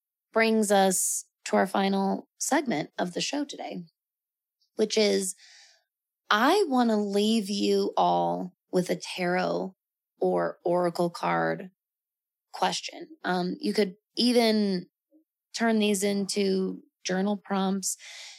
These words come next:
use this to pull a rune, any kind of divination. Uh, you could use this to just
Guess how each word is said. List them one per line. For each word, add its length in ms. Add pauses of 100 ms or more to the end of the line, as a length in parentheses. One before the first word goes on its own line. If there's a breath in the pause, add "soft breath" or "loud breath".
(120 loud breath)
use 340
this 380
to 140
pull 500
a 120
rune, 720 (120)
any 280
kind 480
of 300 (200)
divination. 880 (420 loud breath)
Uh, 160
you 160
could 160
use 300
this 220
to 100
just 320